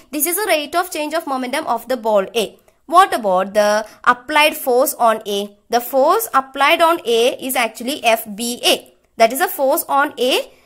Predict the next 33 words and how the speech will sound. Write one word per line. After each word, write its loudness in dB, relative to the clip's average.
that 0
is -4
force 2
exerted -2
by 2
B -4
on 2
the 0
ball 2
A, 0
that -2
is -4
F 0
B -8
A. 0
So -6
this -6
is -6
a -2
force -4
acting -4
on -2
the -2
ball 0
A -2
that 2
changes -2
its -10
velocity, -4
that 0
changes -6
its -8
momentum. 0